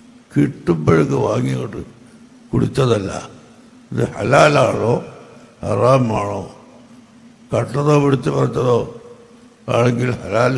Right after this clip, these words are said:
ആകൂല, സ്വന്തമാണെങ്കിൽ ഹലാലാകും. അതുതന്നെ ഇവരെ കണ്ട് പേടിച്ചിട്ടാണെങ്കിൽ അത് ആദ്യം തീർക്കണം. ഞങ്ങൾ പേടിക്കേണ്ട ഒരു കൂട്ടരൊന്നുമല്ല, ഞങ്ങൾ ഇവിടെ യുദ്ധത്തിന് വന്നതും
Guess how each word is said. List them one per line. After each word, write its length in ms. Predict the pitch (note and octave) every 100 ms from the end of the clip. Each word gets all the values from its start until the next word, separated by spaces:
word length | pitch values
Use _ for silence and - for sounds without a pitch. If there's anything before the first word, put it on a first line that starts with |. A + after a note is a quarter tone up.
| A2
ആകൂല, 420 | A#2+ G2+ G2+ G2 E2+ - - - - _ - - _ - - -
സ്വന്തമാണെങ്കിൽ 840 | A2+ A2 A#2 C#3 C3 B2 A#2+ A2+ B2 -
ഹലാലാകും. 640 | - A2+ G#2+ G#2 - - - - - - - - -
അതുതന്നെ 600 | C#3 D3 C#3+ C3+ C#3 C#3 B2 - - - - - - C#3
ഇവരെ 260 | C#3 D3
കണ്ട് 340 | C#3 - C3+ C3
പേടിച്ചിട്ടാണെങ്കിൽ 1200 | B2 A#2+ A2 D3+ D#3+ E3+ D3+ C3+ C3 C3 B2+ C3 A#2+ - - - - - - - - -
അത് 240 | - C3 D3 C#3
ആദ്യം 260 | B2+ B2+
തീർക്കണം. 480 | B2 A#2+ A2 A#2+ G#2+ G#2
ഞങ്ങൾ 200 | G#2 A2
പേടിക്കേണ്ട 640 | A#2 A2 B2 B2 C3 A#2 B2 - - - - - - -
ഒരു 120 | C#3+ A#2
കൂട്ടരൊന്നുമല്ല, 760 | A#2 A2+ A2 G2+ G2 F#2+ G2 F#2+ F#2
ഞങ്ങൾ 220 | A2 A2+
ഇവിടെ 320 | G#2 G#2 G#2+ G2+ - - - - - - A#2
യുദ്ധത്തിന് 600 | A#2 G#2 C3 A#2+ C3 C3 A#2+
വന്നതും 380 | G#2+ A2 A#2